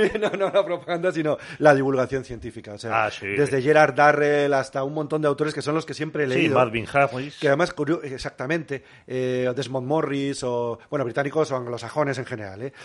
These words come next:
Speaker 1: Eh,
Speaker 2: Son lo mismo.
Speaker 1: a mí me gusta mucho, y además suelen ser zoólogos, que yo soy zoólogo, porque tienen, eh, mezclan ciencia con un toque de humor y con una narrativa.
Speaker 2: Ujú.
Speaker 1: Y son esos libros que yo me he devorado desde estudiante, ¿no? Y que,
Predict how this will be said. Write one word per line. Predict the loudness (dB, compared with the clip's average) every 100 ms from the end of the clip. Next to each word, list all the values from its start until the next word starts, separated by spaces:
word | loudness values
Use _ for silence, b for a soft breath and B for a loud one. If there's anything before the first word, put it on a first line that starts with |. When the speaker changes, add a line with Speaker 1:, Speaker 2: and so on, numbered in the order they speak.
| B B
Speaker 1:
Eh, | 0 2 2 0
Speaker 2:
Son | -2 -8 -10
lo | -14
mismo. | -14 -10 -6
Speaker 1:
a | -2
mí | 0
me | 0
gusta | -2 -2 -2
mucho, | -4 -2 -2 -2
y | 0
además | -2 0
suelen | 0 -2
ser | -2 -6
zoólogos, | 0 6 8 6 2 -6
que | -10 -6
yo | -2
soy | -4
zoólogo, | -4 0 0 0 -6 -14 _ B B B B B
porque | -6 -4 -4
tienen, | -2 0 0 -2 -4
eh, | -2 -2
mezclan | -4 -4 -6
ciencia | -4 -8 -4 -6
con | -4 -6
un | -4
toque | -2 0
de | -2
humor | 0 0 -2 -12 -18
y | -10
con | -6
una | -4 -2
narrativa. | -2 -4 -4 -4 -6 -8 b -18
Speaker 2:
Ujú. | -10
Speaker 1:
Y | -4
son | -2
esos | -2 -4
libros | -6 -6
que | -6
yo | -6
me | -4
he |
devorado | -4 -4 -2 -2
desde | -2
estudiante, | -8 -8 -2 -2 -2 -6
¿no? | -4
Y | -4
que, | -6